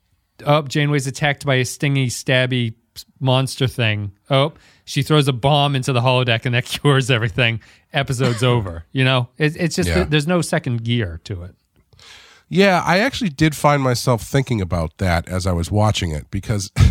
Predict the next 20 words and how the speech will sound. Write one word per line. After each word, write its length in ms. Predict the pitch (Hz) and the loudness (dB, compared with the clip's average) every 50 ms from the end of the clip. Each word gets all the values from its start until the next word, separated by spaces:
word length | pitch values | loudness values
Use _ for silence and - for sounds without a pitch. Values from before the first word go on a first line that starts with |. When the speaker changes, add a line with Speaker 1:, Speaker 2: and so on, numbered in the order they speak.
| - - | 4 0
Speaker 2:
<laughs> 300 | _ _ _ _ _ - | _ _ _ _ _ 0
I 60 | 117 | 2
was 180 | - 160 160 151 | 2 2 2 2
maybe 400 | 170 165 165 156 160 143 131 117 135 - _ _ _ _ _ - | 2 2 2 2 0 -2 -2 -4 -6 -12 _ _ _ _ _ -12
twenty 340 | - - 127 131 131 131 123 | -4 0 2 4 4 4 2
minutes 340 | 113 113 110 110 101 - - | 2 2 0 0 -2 -4 -6
or 40 | |
so 260 | 98 - - 101 95 95 | -6 -4 -2 -2 0 0
in, 300 | 92 87 85 82 76 73 _ _ _ _ _ _ _ _ - _ _ _ _ _ _ _ - | 0 0 -2 -4 -6 -8 _ _ _ _ _ _ _ _ -20 _ _ _ _ _ _ _ -4
and 280 | 123 120 117 110 107 107 | 0 0 2 2 2 0
I 80 | 110 | -2
started 360 | 110 - - - 117 117 110 - | -2 -2 0 0 0 0 0 -2
thinking 340 | - 123 110 - - 110 | -4 -6 -6 -4 -4 -4
about 280 | 107 92 101 101 101 90 | -2 -2 0 -2 -2 -2
how 300 | 82 95 101 98 95 95 | -2 -2 -2 -2 -2 -2
we 220 | 98 95 98 101 98 | -2 -2 -2 -2 -4
tend 420 | - - - 110 107 104 104 98 - | -4 -2 -2 0 0 0 -2 -4 -4
to 540 | - 104 101 95 92 90 87 85 82 85 85 - _ _ _ _ _ _ _ _ _ _ _ _ _ _ _ - | -2 -2 0 0 0 -2 -2 -4 -6 -8 -10 -14 _ _ _ _ _ _ _ _ _ _ _ _ _ _ _ -8
criticize 920 | - - 135 123 113 107 - - 110 101 98 95 92 90 85 - - - _ _ _ _ _ _ _ _ _ - | -2 2 2 4 4 2 0 0 0 0 0 0 -2 -4 -6 -8 -12 -16 _ _ _ _ _ _ _ _ _ -8
these, 440 | 95 101 101 95 87 85 - - | -6 -4 -2 -2 -4 -6 -8 -10